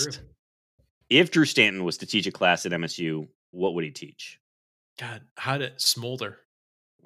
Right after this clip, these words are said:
Speaker 1: How to smolder.
Speaker 2: <laughs> Didn't he do, wasn't it a thing that they kept saying his senior year that, oh, he's in ballroom dancing classes for his
Speaker 1: I think that
Speaker 2: footwork?
Speaker 1: was one of his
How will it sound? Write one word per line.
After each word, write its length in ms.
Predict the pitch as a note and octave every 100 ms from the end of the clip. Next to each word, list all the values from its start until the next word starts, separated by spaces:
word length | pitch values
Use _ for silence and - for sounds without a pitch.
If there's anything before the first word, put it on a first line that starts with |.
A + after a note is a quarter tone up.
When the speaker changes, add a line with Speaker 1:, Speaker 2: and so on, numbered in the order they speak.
| -
Speaker 1:
How 160 | - C3+
to 60 | B2
smolder. 760 | F#4 - - A2 A2+ G#2+ - - -
Speaker 2:
<laughs> 140 | _
Didn't 280 | E3+ A#3 B3+
he 120 | C#4+
do, 240 | G#3+ G#3+ G3
wasn't 400 | D#3 G3 C4 -
it 260 | C#3+ A#2+ D3
a 60 | C3+
thing 460 | - C#3+ C#3 C#3
that 180 | A#2 A2
they 160 | A2+ G#2
kept 260 | - -
saying 360 | - A2 A2 G2+
his 160 | G2
senior 340 | - G2+ G2 F#2
year 540 | F2+ F2+ F#2 F2+ F2+ _ _ _ _ _ _ -
that, 240 | G2 F2+
oh, 180 | G#2+ G2
he's 220 | G#2 F#2+
in 80 | F2+
ballroom 400 | D#2+ F2 F2 E2+
dancing 380 | D2+ D#2+ - E2+
classes 720 | F2 E2 - F2 F2 - - _ _ _ -
for 140 | F2+
his 200 | D#2+ E2+
Speaker 1:
I 140 | D3 D3
think 180 | D#3 C#3+
that 120 | C#3+
Speaker 2:
footwork? 60 | C3+
Speaker 1:
was 140 | B2+
one 200 | C3 B2
of 100 | A2+
his 520 | A#2+ A#2 A2+ G#2 -